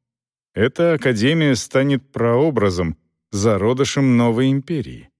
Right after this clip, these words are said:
А во второй академии будут работать только психоисторики,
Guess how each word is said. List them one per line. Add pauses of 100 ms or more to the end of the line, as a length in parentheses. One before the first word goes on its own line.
(720)
А
во
второй
академии
будут
работать
только
психоисторики,